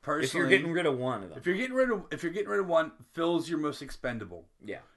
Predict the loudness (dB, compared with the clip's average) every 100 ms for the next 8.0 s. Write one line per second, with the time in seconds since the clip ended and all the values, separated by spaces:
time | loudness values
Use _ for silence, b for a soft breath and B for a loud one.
0 | -10 -8 -2 0 0 -2 -4 -2 -2 -4
1 | -8 -12 _ _ _ _ _ _ _ _
2 | _ _ _ _ _ _ _ _ _ -4
3 | -2 -4 -6 -8 -12 _ _ _ -12 -10
4 | -8 -8 -8 -10 -16 _ _ _ _ -8
5 | -6 -6 -10 -6 -2 -2 0 -2 -2 -2
6 | 2 2 2 0 2 2 0 -10 -4 0
7 | 0 -2 -2 0 2 4 2 0 -6